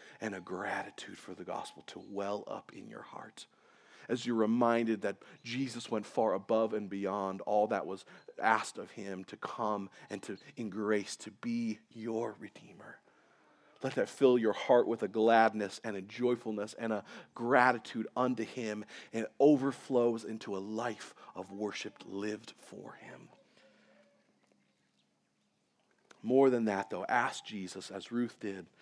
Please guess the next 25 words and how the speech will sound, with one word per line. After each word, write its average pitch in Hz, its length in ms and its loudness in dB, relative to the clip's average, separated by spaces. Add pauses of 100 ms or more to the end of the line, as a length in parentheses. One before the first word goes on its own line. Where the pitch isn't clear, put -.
(180)
as 98 200 -2
Ruth, 131 240 0
uh, 113 260 2
causes 110 600 2
to, - 160 -14 (320)
to 107 80 -12
see, 101 420 -10 (460)
that - 140 -6
he 151 100 -2
would 117 160 0
cause 127 320 2
you 117 80 -2
to 113 160 -10
be 117 240 -2
a 101 80 -2
channel 101 560 -4
of 98 80 -10
his 113 260 -10
redeeming 101 480 -8
work 101 260 -10
in 107 140 -10
the 95 100 -8
lives - 400 -10
of - 160 -18
others. - 420 -16